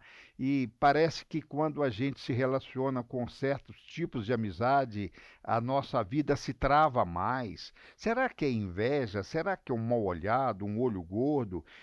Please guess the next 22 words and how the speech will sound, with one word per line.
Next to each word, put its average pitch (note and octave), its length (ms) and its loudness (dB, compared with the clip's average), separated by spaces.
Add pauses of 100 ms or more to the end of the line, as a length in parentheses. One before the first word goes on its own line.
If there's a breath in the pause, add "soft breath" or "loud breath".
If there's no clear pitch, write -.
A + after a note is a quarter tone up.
(160 loud breath)
Você F3 380 -4
já F3+ 180 2
notou C#3+ 440 -2
que B2 180 -6
quando C#3 340 -2
a B2+ 80 0
gente A#2+ 300 -6
tá A#2+ 220 0
trabalhando, G#2 760 -2 (220 loud breath)
a A#2+ 120 0
vida B2 500 0 (240 soft breath)
não D#3 240 -2
decola, B2 580 2
o F#2 100 -4
seu C3 220 -2
projeto, G#2+ 760 -2
o G2+ 40 -8
seu G2+ 220 -6
sonho, C#3 520 -2
não G#2 160 -4
é? E3 140 -2 (340 loud breath)
Então, D#3+ 520 2